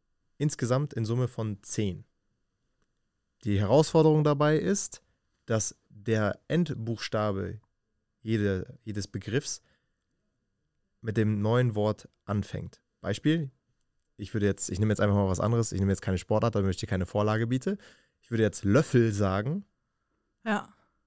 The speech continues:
Speaker 1: Dann wäre das nächste Wort, müsste mit L beginnen.
Speaker 2: Okay.
Speaker 1: Oder, äh,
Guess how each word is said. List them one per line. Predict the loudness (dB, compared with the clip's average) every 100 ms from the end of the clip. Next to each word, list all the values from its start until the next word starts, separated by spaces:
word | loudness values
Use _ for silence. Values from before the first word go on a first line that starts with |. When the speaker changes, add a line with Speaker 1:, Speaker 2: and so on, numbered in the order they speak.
| _
Speaker 1:
Dann | 0 0 -4
wäre | -2 0 2
das | 0 0
nächste | -2 -2 -4 -2
Wort, | 0 -2 -4 _ _ _ _
müsste | -8 -2
mit | -2 2
L | 2 2 0 _ _ _
beginnen. | -12 -6 -4 -6 -10 -18 _
Speaker 2:
Okay. | -8 -6 -6 -6 -8 _
Speaker 1:
Oder, | -2 -2 -2
äh, | -8 -6 -6 -8